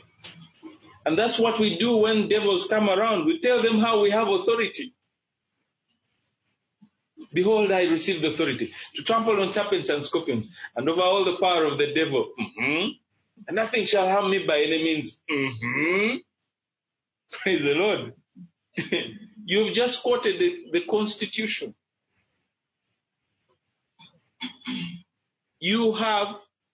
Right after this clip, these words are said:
quoted your rights, but you have not acted on your rights. I like to always give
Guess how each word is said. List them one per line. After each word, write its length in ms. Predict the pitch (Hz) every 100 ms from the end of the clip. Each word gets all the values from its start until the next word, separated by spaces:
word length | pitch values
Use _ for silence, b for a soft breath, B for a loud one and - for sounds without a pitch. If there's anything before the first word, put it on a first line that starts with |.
| -
quoted 500 | 202 190 190 160 156
your 280 | 151 139 127
rights, 600 | 185 233 - - - - _ _
but 180 | 160 165
you 160 | 185 180
have 120 | 160
not 360 | 190 226 - - -
acted 800 | 233 226 - - _ - 110 104 _ _ _ _ _ _ _ _ _
on 180 | 135 131
your 420 | 135 139 165 233 - _ _ -
rights. 560 | 170 226 147 - - _ _ _ _ _ _ _ _ _ _ _ _ 208 _ _ _ _ 587 494 _ _ _ 262 269 - 359 359 _ _ 359 _ _ _ _ _ _ -
I 60 | 151
like 300 | 170 190 185
to 80 | 180
always 340 | 180 165 131
give 320 | 123 160 139